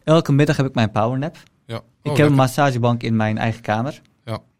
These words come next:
Speaker 1: En iedereen mag, als ik in de middag ben ik niet op kantoor,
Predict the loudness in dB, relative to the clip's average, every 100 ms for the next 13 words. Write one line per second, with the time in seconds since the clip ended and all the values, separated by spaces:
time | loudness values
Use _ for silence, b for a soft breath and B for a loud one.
0 | _ _ _ -10 -6 0 2 4 2 0
1 | -4 -8 -8 -8 -2 0 0 -4 -4 -4
2 | -4 -6 -6 -6 -6 -4 -6